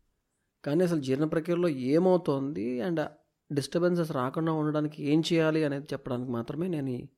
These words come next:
కార్యక్రమం చెప్తున్నాను. Digestion అనేది ముందు మన జీర్ణ ప్రక్రియ అనేది ముందు మన నోట్లోనే స్టార్ట్ అవుతుంది.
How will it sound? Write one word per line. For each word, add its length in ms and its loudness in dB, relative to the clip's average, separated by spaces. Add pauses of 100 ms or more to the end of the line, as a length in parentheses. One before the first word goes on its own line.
కార్యక్రమం 420 -4
చెప్తున్నాను. 440 -16 (640)
Digestion 480 4
అనేది 320 4
ముందు 300 4
మన 520 -2 (840)
జీర్ణ 240 2
ప్రక్రియ 360 0
అనేది 180 -2
ముందు 200 -2
మన 120 2
నోట్లోనే 460 -2
స్టార్ట్ 300 -6
అవుతుంది. 420 -16